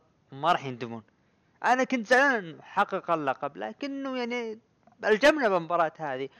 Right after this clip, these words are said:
وتحديدًا يوم إنه لبس القناع وجلس يلعب ال-، الألعاب الذهنية مع براي وايت اللي ما فاز عليه. طبعًا بع-، بعد المباراة شفنا براي وايت يعني كأنه يعني يقربون شخصية الفيند، ها الفيند راجع، الفيند راجع.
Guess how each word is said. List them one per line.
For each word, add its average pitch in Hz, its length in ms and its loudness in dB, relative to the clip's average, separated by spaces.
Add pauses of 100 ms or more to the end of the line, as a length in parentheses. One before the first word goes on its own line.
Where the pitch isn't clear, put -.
(260)
وتحديدًا 262 400 -2
يوم 240 280 -2
إنه 247 140 -4
لبس 247 280 -2
القناع 190 500 0
وجلس 165 920 -4
يلعب 165 280 -2
ال-، 151 160 -4
الألعاب 139 440 0
الذهنية 165 480 -4
مع 135 140 -2
براي 190 200 -2
وايت 170 340 -2 (440)
اللي 208 160 0
ما 175 120 -2
فاز 151 220 0
عليه. 110 260 -6 (460)
طبعًا 151 180 0
بع-، 92 580 -10
بعد 180 400 0
المباراة 175 500 -4
شفنا 233 220 -6
براي 185 200 -4
وايت 190 360 0
يعني 113 440 -14 (420)
كأنه 190 380 -6
يعني 139 280 -8 (640)
يقربون 131 840 -10
شخصية 139 440 -12
الفيند، 131 440 -12
ها 139 220 -2
الفيند 127 320 -10
راجع، 127 380 -2
الفيند 127 320 -14
راجع. 127 360 -10